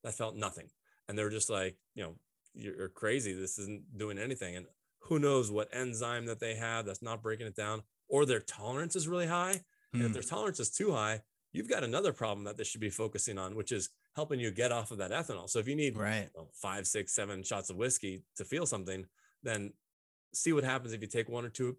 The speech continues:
Speaker 1: cans of this. You might not have the buzz, but see if it relieves that craving. So that
Speaker 2: Yeah.
Speaker 1: woman who had wine, she said she, when she had her first can,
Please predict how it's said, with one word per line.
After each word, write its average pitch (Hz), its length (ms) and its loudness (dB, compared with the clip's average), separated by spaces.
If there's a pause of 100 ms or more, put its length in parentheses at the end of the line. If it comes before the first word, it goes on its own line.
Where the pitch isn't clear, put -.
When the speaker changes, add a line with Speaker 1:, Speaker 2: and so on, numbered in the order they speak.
Speaker 1:
cans 117 220 -4
of 113 80 -2
this. 107 220 -2
You 95 60 -8
might 95 160 -2
not 127 140 -2
have 131 160 0
the 143 80 2
buzz, 101 340 0
but - 160 -12
see 143 120 0
if 143 100 -2
it 117 120 -4
relieves 110 600 -4 (440)
that 98 200 -2
craving. 117 600 -4
So 123 140 0
that 117 240 0
Speaker 2:
Yeah. 117 220 2
Speaker 1:
woman 135 180 2
who 117 100 -2
had 117 140 2
wine, 131 320 0
she 110 100 -8
said 110 200 -4
she, 117 180 -8 (280)
when 110 160 -8
she 123 100 -4
had 123 100 0
her 110 80 -2
first 127 320 0
can, 120 380 0